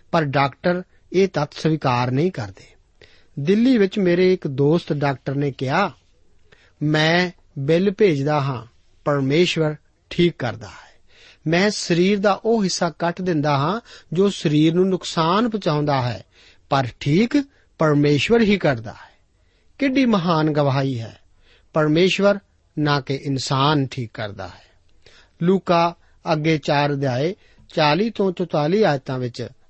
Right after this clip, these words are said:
ਲਿਖਦਾ ਹੈ, ਫਿਰ ਆਥਣ ਵੇਲੇ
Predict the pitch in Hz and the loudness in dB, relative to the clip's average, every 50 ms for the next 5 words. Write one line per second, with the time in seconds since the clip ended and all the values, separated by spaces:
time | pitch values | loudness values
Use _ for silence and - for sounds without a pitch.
0 | - 147 156 180 - 202 196 196 185 170 165 165 175 180 - - - 175 180 175 | -6 -2 -2 0 0 2 2 2 2 2 0 -4 -6 -8 -8 -2 0 0 0 0
1 | 160 - _ _ _ _ - - 165 165 160 - - - - 220 226 226 208 175 | -2 -6 _ _ _ _ -10 -6 -4 -4 -4 -6 -8 -4 -2 -2 0 2 2 2
2 | 143 135 147 170 160 120 | 2 2 2 2 2 0